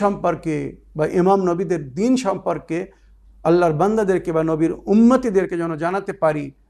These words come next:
এখনও সঠিক পথ থেকে যারা দূরে আছে, এখনও সঠিক জিনিস যারা জানে না, তাদেরকে যেন সঠিক জিনিস জানাতে পারি বা তাদের কাছে এই ইসলামিক হকিকত বা শরিয়তের সঠিক মাসলা মাসাইল বা সঠিক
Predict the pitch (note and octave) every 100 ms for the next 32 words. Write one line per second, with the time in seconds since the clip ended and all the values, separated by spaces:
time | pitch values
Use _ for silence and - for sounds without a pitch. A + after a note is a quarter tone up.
0 | _ F3 F3 B3 A#3+ G#3+ G3+ G3+ - F3+
1 | F#3+ - E3+ E3 E3+ D#3 C3 F#3 G#3 A#3
2 | F#3+ - E3 D#3 G#3+ G#3+ E3+ E3 F#3 D#3
3 | F3+ E3+ E3+ E3+ - _ _ - A#2+ G3+
4 | A3 A#3 G#3 F3 E3+ F3+ E3 F3 E3 D#3+
5 | D3 D#3+ E3+ D3+ D#3+ E3+ C#3+ E3+ G#3 G3
6 | - E3 D#3+ D#3 E3 D#3+ F3+ E3+ F3 E3+
7 | E3 - _ _ - - - G3+ G3+ G3
8 | - _ _ _ _ _ - F3+ F#3 B3+
9 | - G#3 - - - _ - D#3+ D3+ G3
10 | F#3+ G3 F#3+ D3+ F#3 F#3 G3 E3+ E3 E3+
11 | A3 A3+ A3 G#3+ F#3 D#3 C3+ - _ _
12 | - D3 E3 - _ - - G3